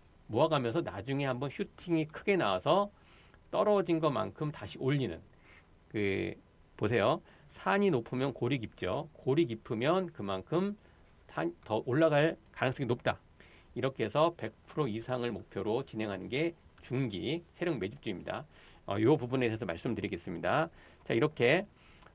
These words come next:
어, 일치 않는 투자 전략으로 함께 하실 분들 여기 공일공 둘둘오륙에, 둘둘오륙에 오이육공으로 찬스라고 문자 전송해 주시면 되고요. 자, 그러면 한번,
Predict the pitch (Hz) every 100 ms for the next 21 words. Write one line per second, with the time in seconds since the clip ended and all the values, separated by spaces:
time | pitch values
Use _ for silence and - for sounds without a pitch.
0 | - 110 104 104 104 101 143 - 190 170
1 | 170 190 160 123 104 135 - 185 - 175
2 | 151 139 170 175 170 113 107 135 98 -
3 | _ _ _ - 95 95 101 135 190 -
4 | - _ - - 120 135 131 104 135 208
5 | - _ - - _ - 135 151 165 160
6 | - - - - 139 147 117 101 147 90
7 | - _ - - 113 139 - 107 110 131
8 | - 120 120 139 98 - - 123 117 90
9 | 92 104 170 214 - 165 160 123 101 104
10 | 104 123 165 - - - 107 143 120 113
11 | 104 90 95 98 139 180 - - - -
12 | 110 - 135 127 107 175 151 139 110 135
13 | 208